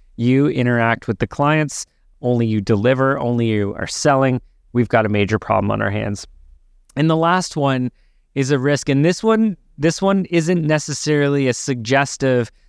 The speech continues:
the owner is only doing this, but it's when your business offers too many things, right? And the idea of too many things means that we have, you know, twenty solutions, thirty solutions, fifty services,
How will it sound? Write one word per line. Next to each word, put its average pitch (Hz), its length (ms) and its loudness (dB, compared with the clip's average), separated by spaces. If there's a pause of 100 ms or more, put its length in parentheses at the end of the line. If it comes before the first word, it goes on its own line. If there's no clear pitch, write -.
(120)
the 139 240 0
owner 147 380 4
is 120 220 0 (100)
only 123 240 0
doing 113 340 2
this, 107 320 -2 (480)
but 135 140 0
it's 139 160 -2
when 196 180 2
your 262 120 2
business 139 540 0 (360)
offers 135 380 0
too - 180 0
many 127 200 2
things, 110 440 -8 (440)
right? 135 320 0
And 147 360 2
the 151 80 2
idea 156 420 0
of 147 100 -2
too - 160 -2
many 151 220 2
things 127 480 0
means 127 500 0
that 117 400 2 (440)
we 131 140 2
have, 123 600 0
you 151 120 0
know, 117 120 2
twenty 180 380 0
solutions, 135 720 -2
thirty 151 320 0
solutions, 123 720 -2
fifty 165 280 -2
services, 123 800 -2